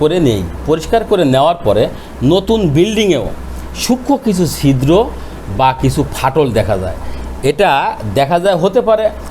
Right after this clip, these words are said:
আপনার বিল্ডিংয়ের ছাদ ঢালাইয়ের সময় ভেরিফিকেশন ঠিক মতো না করাতে, বা হতে পারে ছাদ ঢালাইয়ের সময় কোনো ময়লা থাকার কারণে অথবা বিড়ির মোতা থাকার কারণে বা যে কোনো ধরনের ময়লা থাকার কারণে ওইটাকে আপনার সূক্ষ্ম ছিদ্র থাকতে পারে।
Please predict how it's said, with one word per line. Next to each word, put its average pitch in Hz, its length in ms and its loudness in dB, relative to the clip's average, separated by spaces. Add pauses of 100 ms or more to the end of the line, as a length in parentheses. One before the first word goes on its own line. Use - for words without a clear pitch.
(220)
আপনার 180 240 2 (100)
বিল্ডিংয়ের 170 500 4
ছাদ 143 240 2 (140)
ঢালাইয়ের 131 380 0
সময় 165 240 4 (140)
ভেরিফিকেশন 135 400 2 (100)
ঠিক 127 200 -2
মতো 123 140 0 (120)
না 107 160 0
করাতে, 120 300 2 (420)
বা 151 80 0 (100)
হতে 180 260 2
পারে 113 180 2 (260)
ছাদ 151 220 2 (120)
ঢালাইয়ের 143 380 0
সময় 101 240 0 (380)
কোনো 143 160 2 (140)
ময়লা 139 320 2 (120)
থাকার 151 280 0
কারণে 143 280 2 (500)
অথবা 165 240 2 (140)
বিড়ির 175 360 4
মোতা 160 180 2 (100)
থাকার 147 260 0
কারণে 143 260 2 (320)
বা 170 80 2 (100)
যে 214 80 4 (100)
কোনো 277 140 4 (120)
ধরনের 135 320 4 (100)
ময়লা 123 260 4 (100)
থাকার 123 300 2
কারণে 151 260 2 (340)
ওইটাকে 156 360 0 (100)
আপনার - 220 0 (460)
সূক্ষ্ম 175 220 0 (120)
ছিদ্র 135 260 2 (120)
থাকতে 113 280 0
পারে। 87 160 -2